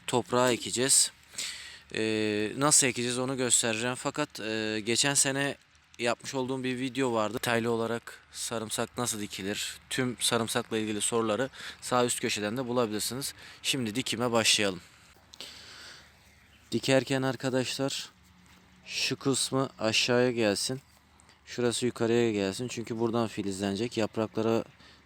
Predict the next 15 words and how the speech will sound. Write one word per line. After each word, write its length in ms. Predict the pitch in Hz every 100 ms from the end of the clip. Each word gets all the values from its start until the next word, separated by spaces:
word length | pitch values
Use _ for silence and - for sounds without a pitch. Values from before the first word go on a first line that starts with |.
| _
bu 40 | -
taraftan 480 | 117 110 98 113 107
çıkacak. 460 | - - 92 127 - - - - -
Hatta 380 | - 113 - 117
bakın 300 | 110 - 110
ben 120 | 113
size 220 | 113 -
şurada 360 | 110 120 110 127 - - - - -
filizlenmiş 680 | - 117 113 117 120 120 -
bir 60 |
sarımsak 540 | - 107 107 - 110 -
göstereyim. 540 | 113 - - 117 135 - - - - -
Yalnız 460 | 113 120 120 107
bu 60 | 113
sarımsak, 680 | - 123 120 - 139 -